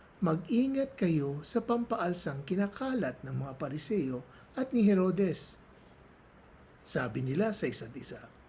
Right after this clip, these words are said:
"Wala kasi tayong dalang tinapay, kaya sinabi niya iyon." Dahil alam ni Jesus ang kanilang pinag-uusapan, sinabi niya sa kanila, "Bakit ninyo pinag-uusapan kayo'y walang dalang tinapay?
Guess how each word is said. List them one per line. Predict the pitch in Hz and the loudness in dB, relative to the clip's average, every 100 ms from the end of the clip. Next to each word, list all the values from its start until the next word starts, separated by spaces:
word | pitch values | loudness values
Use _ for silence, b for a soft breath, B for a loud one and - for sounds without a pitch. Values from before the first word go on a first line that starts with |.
| - - - - - 127 | -20 -20 -20 -20 -16 -6
"Wala | 117 127 170 | -4 -2 -2
kasi | 240 - | -2 -2
tayong | 254 160 139 180 | 0 0 0 0
dalang | 160 151 175 | 0 0 0
tinapay, | 185 151 120 170 170 139 | 0 -2 -2 -4 -4 -4
kaya | 165 180 202 | -2 -2 0
sinabi | 226 185 151 160 | 2 2 2 0
niya | 156 165 | 2 2
iyon." | 165 247 190 123 - - - - - - - - - - - - B B B B - | 2 0 0 -4 -12 -20 -20 -20 -20 -20 -20 -20 -20 -20 -20 -20 B B B B 2
Dahil | 247 277 | 6 6
alam | 269 240 302 | 6 6 4
ni | 285 208 | 6 6
Jesus | 190 180 175 - - | 6 2 0 -6 -8
ang | 185 | -2
kanilang | 196 175 160 165 | 2 4 4 2
pinag-uusapan, | 165 170 147 151 226 214 - 165 170 - - - - - - - - | 2 0 2 -2 -2 -2 -2 -4 -6 -12 -16 -18 -18 -20 -20 -20 -12
sinabi | - 123 123 160 220 254 | -8 -6 -4 -2 0 0
niya | 240 | 0
sa | 247 | 0
kanila, | 214 214 196 196 202 - B B B - - | 2 2 2 2 -2 -6 B B B -14 -4
"Bakit | 240 277 285 269 - | 0 0 0 -2 0
ninyo | 240 214 165 156 - | 2 4 4 2 0
pinag-uusapan | 226 240 214 277 269 247 214 180 185 180 | 2 2 2 -2 -2 0 2 0 -2 -4
kayo'y | - 220 202 226 | 0 4 4 6
walang | 185 196 202 | 4 2 0
dalang | 151 135 143 | 0 -4 -2
tinapay? | 196 208 160 156 220 202 - | 2 4 2 0 2 2 -2